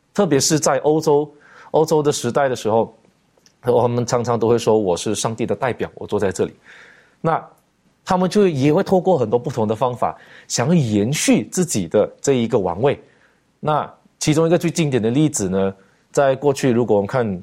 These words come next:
比如说秦始皇的话，他就是要找这一个永远不死的方法，但那是比较极端的。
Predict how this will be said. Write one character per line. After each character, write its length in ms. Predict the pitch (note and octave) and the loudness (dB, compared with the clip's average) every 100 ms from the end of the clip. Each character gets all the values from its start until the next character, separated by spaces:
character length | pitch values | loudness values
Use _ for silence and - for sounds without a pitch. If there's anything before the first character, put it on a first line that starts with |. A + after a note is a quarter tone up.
| - | -6
比 80 | G#2 | -4
如 60 | G2+ | 0
说 120 | A#2 | 0
秦 220 | - C#3+ | 0 0
始 100 | C#3+ | 0
皇 220 | G#2 F#2 | -2 -2
的 80 | F#2+ | -2
话， 120 | A2 - | -2 -2
他 100 | A#2 | -4
就 80 | A#2+ | -2
是 140 | C3 | 2
要 100 | B2+ | 2
找 280 | B2 F2+ D#2+ | 2 -2 -2
这 160 | - | 0
一 160 | A2+ G#2+ | 0 0
个 200 | A2+ G2 | 2 0
永 200 | G#2 A#2 | 2 0
远 120 | C3+ | 2
不 140 | G2 B2 | 0 -2
死 160 | - | -2
的 100 | F2 | -4
方 160 | - G2 | -4 -4
法， 220 | - - _ _ _ _ | -6 -12 _ _ _ _
但 140 | F3+ D#3+ | -2 0
那 100 | E3 | 0
是 120 | E3+ | -2
比 100 | A2+ | 0
较 140 | B2 | -2
极 180 | B2 F2 | -2 -6
端 260 | - F2 | -8 -8
的。 80 | E2 | -8